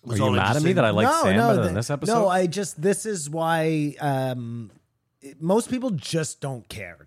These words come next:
Speaker 3: Do you know what I mean? Like, we're
Speaker 2: Yeah,
Speaker 3: talking
Speaker 2: Simon,
Speaker 3: about
Speaker 1: So I
Speaker 2: ignorance,
Speaker 1: think they're
Speaker 2: ignorance
Speaker 1: crazy
Speaker 2: is
Speaker 1: for thinking
Speaker 2: absolutely bliss.
Speaker 1: everyone will care.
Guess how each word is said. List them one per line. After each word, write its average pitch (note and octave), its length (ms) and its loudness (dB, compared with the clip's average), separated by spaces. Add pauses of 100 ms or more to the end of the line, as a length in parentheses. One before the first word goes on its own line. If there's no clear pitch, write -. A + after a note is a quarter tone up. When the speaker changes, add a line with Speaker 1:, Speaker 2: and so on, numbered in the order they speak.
Speaker 3:
Do C#3+ 100 -6
you C#3 80 -4
know E3 140 0
what E3 120 0
I D#3+ 100 -2
mean? F3 320 -2
Like, C#3+ 300 -6 (580)
we're D3 120 -2
Speaker 2:
Yeah, D#3+ 100 2
Speaker 3:
talking F3 160 2
Speaker 2:
Simon, C#3+ 280 2
Speaker 3:
about - 240 0
Speaker 1:
So - 40 4
I - 40 6
Speaker 2:
ignorance, D3 240 2
Speaker 1:
think E3 140 -4
they're D#3 220 -2
Speaker 2:
ignorance D3 440 2
Speaker 1:
crazy C#3 100 -2
Speaker 2:
is C3 80 -2
Speaker 1:
for C#3 100 -2
thinking A2 200 2
Speaker 2:
absolutely A#2+ 460 -2
bliss. G#2 360 -2
Speaker 1:
everyone C#3 320 -2
will E3+ 220 0
care. D#2+ 400 -14